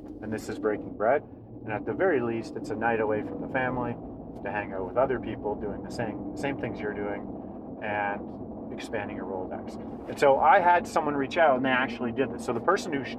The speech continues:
told me about this, he's built a very successful business, and his network, most of his network was built from starting the supper club.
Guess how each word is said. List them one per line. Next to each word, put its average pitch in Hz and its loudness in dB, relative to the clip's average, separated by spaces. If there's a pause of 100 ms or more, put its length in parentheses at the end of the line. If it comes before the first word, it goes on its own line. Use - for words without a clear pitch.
(100)
told 190 8
me 120 -2
about 98 -2
this, 110 -4 (720)
he's 170 0
built 147 6 (320)
a 127 -2
very 147 4
successful 113 -2
business, 117 -6 (460)
and 117 -2
his 127 0
network, 120 2 (600)
most 131 -2
of 139 -6
his 123 -4
network 120 -2
was 110 -6
built 127 2
from - -2
starting 107 0
the - -10
supper 101 -2
club. - -6